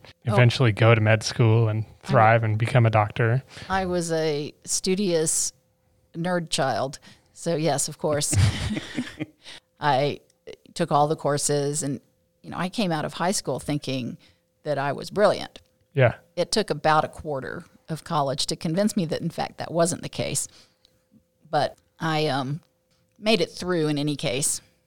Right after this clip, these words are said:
Speaker 1: Organic chemistry was a challenge.
Speaker 2: It's a beast.
Speaker 1: It is.
Speaker 2: I tell, uh, uh, Christina that what I learned in organic chemistry was how to draw hexagons, and that's <laughs> basically it.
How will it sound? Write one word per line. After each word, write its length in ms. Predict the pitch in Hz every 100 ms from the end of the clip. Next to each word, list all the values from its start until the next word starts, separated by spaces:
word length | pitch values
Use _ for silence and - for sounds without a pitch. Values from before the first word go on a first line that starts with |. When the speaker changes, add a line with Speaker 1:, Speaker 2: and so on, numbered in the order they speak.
| _ _ _ _
Speaker 1:
Organic 340 | 175 185 180 -
chemistry 480 | 175 156 156 165 147
was 200 | 147 165
a 60 |
challenge. 580 | - - - 175 247 - _ _
Speaker 2:
It's 180 | 135 -
a 60 | 113
beast. 480 | 120 113 - - - - _ -
Speaker 1:
It 120 | 165
is. 280 | 170 165 - - _ _ _ _ -
Speaker 2:
I 80 | 127
tell, 340 | - 147 143
uh, 280 | 127 113 107 - - _ -
uh, 80 | 117
Christina 640 | 135 117 - 135 123 110 101 135
that 360 | 117 117 -
what 160 | 143 127
I 80 | 123
learned 220 | 123 123
in 140 | 120
organic 360 | 131 117 120 123
chemistry 420 | - 117 110 123
was 200 | 117 110 -
how 100 | 120
to 100 | 120
draw 200 | 120 107
hexagons, 720 | 120 - 131 123 131 139 - - 139
and 100 | 123
that's 220 | 123 -
<laughs> 100 | -
basically 440 | - - 123 208 156
it. 320 | 190 120